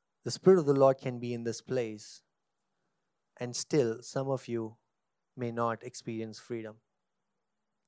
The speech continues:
Because you have to be under the covering of that presence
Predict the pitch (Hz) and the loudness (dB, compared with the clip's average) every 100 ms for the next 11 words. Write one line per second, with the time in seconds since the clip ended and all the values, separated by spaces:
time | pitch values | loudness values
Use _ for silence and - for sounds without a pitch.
0 | _ - _ _ 143 139 139 120 117 - | _ -20 _ _ -2 2 4 4 2 -6
1 | - _ _ _ _ _ _ _ _ _ | -14 _ _ _ _ _ _ _ _ _
2 | _ _ _ _ _ _ _ - 123 135 | _ _ _ _ _ _ _ -12 0 0
3 | - 165 185 185 - 143 131 131 135 143 | 0 4 4 4 -2 -2 0 -2 -2 0
4 | 139 120 - - - - 147 143 147 123 | 0 0 -4 -8 -6 2 2 2 -2 -2
5 | 107 113 123 _ _ _ _ _ _ _ | -4 -12 -20 _ _ _ _ _ _ _
6 | _ _ - 127 113 120 117 110 - - | _ _ 2 2 2 2 2 0 -10 -20
7 | _ _ _ _ _ _ _ - 139 135 | _ _ _ _ _ _ _ -2 4 6
8 | 127 113 104 - - | 4 -2 -8 -10 -12